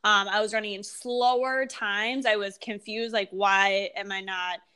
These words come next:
you know, hitting the times that I want to, and I'm putting in the work?" And I was afraid to, like, dial back 'cause I thought, you know, well, increasing my mileage is what ended up making me faster. And I think a lot of people get caught in that trap.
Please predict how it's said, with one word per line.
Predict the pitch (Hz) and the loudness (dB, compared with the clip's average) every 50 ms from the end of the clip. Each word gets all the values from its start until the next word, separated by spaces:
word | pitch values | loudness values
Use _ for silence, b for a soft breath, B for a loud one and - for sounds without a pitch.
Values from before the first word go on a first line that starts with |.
| _ - | _ -12
you | - 214 | -8 -6
know, | 202 185 185 170 185 196 _ _ - | -4 -2 -2 -4 -6 -10 _ _ -4
hitting | - 381 359 349 339 330 | -2 -2 0 0 -2 -2
the | 320 311 | -4 -2
times | 320 359 294 302 277 | -2 -2 -4 2 2
that | 294 277 | 2 2
I | 285 | 2
want | 277 277 277 277 277 | 2 0 0 -2 -2
to, | 277 311 269 | -2 -2 -2
and | 262 233 | 0 0
I'm | 208 196 190 185 - | -2 -2 -4 -8 -12
putting | - - 262 277 262 | -10 -6 -4 -2 -2
in | 262 247 | -2 0
the | 240 226 | 0 0
work?" | 214 226 226 220 220 220 - - | 4 6 6 6 6 4 0 -4
And | 240 247 254 | -2 -2 0
I | 254 247 | 0 -2
was | 247 226 | 0 0
afraid | 226 226 - - 302 302 311 254 | 0 -2 0 2 2 2 2 2
to, | 247 | 0
like, | 220 208 208 202 _ _ | 0 0 -2 -2 _ _
dial | - 226 220 214 196 | 0 2 2 2 0
back | 190 233 269 330 330 330 | 0 0 0 0 0 -2
'cause | - 262 240 | -6 -6 -4
I | 220 208 202 - _ _ _ _ _ _ - | -4 -4 -4 -6 _ _ _ _ _ _ -6
thought, | - 202 208 202 185 - | -4 -2 -2 -2 -4 -6
you | 202 220 226 | -12 -12 -12
know, | 220 214 208 208 196 185 185 202 202 _ _ _ | -10 -8 -8 -8 -10 -10 -16 -20 -20 _ _ _
well, | 202 208 208 208 208 | -6 -2 0 0 0
increasing | 208 214 - - 262 240 254 240 | -2 -4 -6 -10 -12 -10 -8 -8
my | 233 | -6
mileage | 247 277 330 370 370 339 285 254 | -4 -2 0 0 0 0 -2 -4
is | 254 - | -6 -2
what | 240 220 202 - - | 0 0 0 -2 -4
ended | 220 208 208 | -8 -6 -6
up | 208 | -6
making | 202 208 190 - 226 208 | -6 -6 -10 -10 -8 -8
me | 202 202 | -8 -6
faster. | 208 - 311 302 311 311 311 - 302 | 0 6 6 6 6 6 2 2 4
And | 269 220 220 220 | 4 4 2 0
I | 220 | -4
think | 208 - 233 220 | -6 -6 -8 -4
a | 208 | -2
lot | 214 202 196 | 0 0 0
of | 196 202 | 0 -2
people | - 214 196 208 202 | -8 -10 -8 -6 -4
get | 190 196 180 - - | -4 -4 -4 -4 -6
caught | - - 190 - | -2 -2 -2 0
in | 202 202 | -2 -2
that | 190 196 185 - | -4 -4 -4 -4
trap. | - - 240 226 226 220 226 | 0 4 4 6 6 4 2